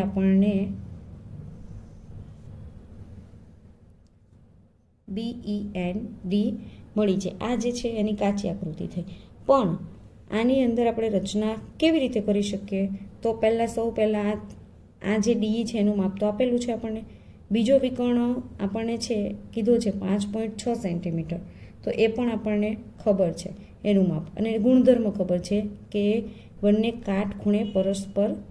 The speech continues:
દુભાગે છે. તો આપણે આ બીજો વિકર્ણ છે એને અહીંયા છેદબિંદુ ધારો કે એ લઈ લઈએ અને એનો લંબ દ્વિભાજક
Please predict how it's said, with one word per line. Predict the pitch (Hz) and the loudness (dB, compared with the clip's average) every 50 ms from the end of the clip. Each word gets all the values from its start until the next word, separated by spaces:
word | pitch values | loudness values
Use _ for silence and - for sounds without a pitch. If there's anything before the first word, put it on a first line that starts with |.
| - - - | -16 -8 0
દુભાગે | 185 202 185 202 196 190 - 165 160 156 | 2 4 6 6 6 6 6 2 0 -4
છે. | - - - - - - - - - - - | -4 -8 -10 -12 -14 -18 -18 -20 -14 -4 2
તો | 247 254 247 | 4 4 4
આપણે | - - 214 214 220 226 | 4 2 0 0 0 0
આ | 226 202 | 2 2
બીજો | 208 202 208 233 240 226 240 | 4 4 4 4 4 2 2
વિકર્ણ | 240 - - 233 233 233 233 233 220 - | -2 -2 -2 -2 0 0 -2 -4 -4 -2
છે | - 240 196 190 196 - - - - - - - - - | -2 0 0 0 -2 -6 -8 -14 -16 -18 -18 -20 -12 -4
એને | - 226 226 220 202 202 208 202 202 | -2 0 2 4 4 4 4 4 2
અહીંયા | 214 214 214 208 214 | 2 2 2 0 0
છેદબિંદુ | - 226 220 214 208 226 220 208 220 208 208 | 0 -2 0 0 0 0 2 2 2 2 4
ધારો | 214 202 214 214 - - | 4 4 4 2 0 -6
કે | 214 - - - | -6 -2 2 2
એ | 208 214 220 220 | 2 4 4 4
લઈ | 220 240 269 262 247 | 6 6 6 6 6
લઈએ | 202 175 175 180 202 202 202 - - - - - - - - - - 202 | 4 4 4 2 0 -2 -4 -8 -10 -14 -16 -20 -20 -20 -10 -4 0 2
અને | 214 202 190 202 196 196 - - - - - - - - - | 4 4 4 4 4 2 -2 -6 -12 -14 -20 -20 -10 -2 2
એનો | 202 208 214 214 214 214 | 2 4 4 4 4 6
લંબ | 220 247 269 247 | 6 6 6 4
દ્વિભાજક | 226 220 214 214 208 202 202 214 - | 4 4 4 6 6 6 4 4 4